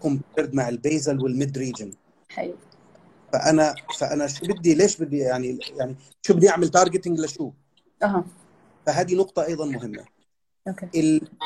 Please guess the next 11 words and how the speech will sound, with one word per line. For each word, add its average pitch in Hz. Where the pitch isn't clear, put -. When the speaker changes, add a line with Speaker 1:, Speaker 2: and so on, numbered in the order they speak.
Speaker 1:
بدي 147
بس 208
أ-، 160
حتى -
أكون 175
فير، 170
ال-، 135
ال-، 131
اللينكس 131
تبع 143
الإلكترود 139